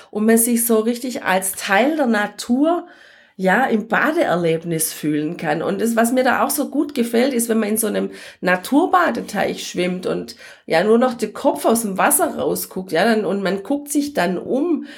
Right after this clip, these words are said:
dann sieht man einfach das schöne grüne Schilf und die Seerosen, die dann aufgehen und ihre verschiedene Prachten zeigen, ob sie hellgelb sind, ob sie weiß sind oder mal eine rote.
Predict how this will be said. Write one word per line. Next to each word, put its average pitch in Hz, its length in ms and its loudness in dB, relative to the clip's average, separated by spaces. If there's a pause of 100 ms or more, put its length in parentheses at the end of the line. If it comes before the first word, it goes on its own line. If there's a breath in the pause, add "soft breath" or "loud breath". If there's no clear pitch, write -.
(280 loud breath)
dann 196 320 0
sieht 233 380 0
man 247 160 2
einfach 226 440 0
das - 380 -2
schöne 220 340 4
grüne 208 480 -2
Schilf 185 640 -2
und 185 300 -4
die 202 100 -4
Seerosen, 175 1160 0
die 185 200 -6
dann 180 240 2
aufgehen 175 920 2
und 180 140 0
ihre 185 380 0 (580 loud breath)
verschiedene 220 540 4
Prachten - 640 0
zeigen, 190 480 0
ob 180 160 -2
sie - 140 2
hellgelb 175 720 2
sind, 175 380 -2
ob 180 120 -4
sie 196 240 -2
weiß 165 380 2
sind 170 180 -2
oder 160 160 -2
mal 170 200 0
eine 196 160 0
rote. 175 680 2